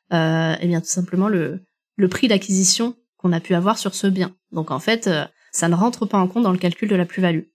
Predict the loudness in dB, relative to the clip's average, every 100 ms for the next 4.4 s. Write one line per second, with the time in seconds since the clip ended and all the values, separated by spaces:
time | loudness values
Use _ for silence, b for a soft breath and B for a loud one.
0 | -2 0 2 0 0 0 0 -2 -4 -6
1 | -4 -2 -2 b b b 0 2 2 -2
2 | 0 2 2 2 2 2 2 0 0 0
3 | 0 0 0 2 2 2 0 -2 _ -6
4 | -6 -2 -2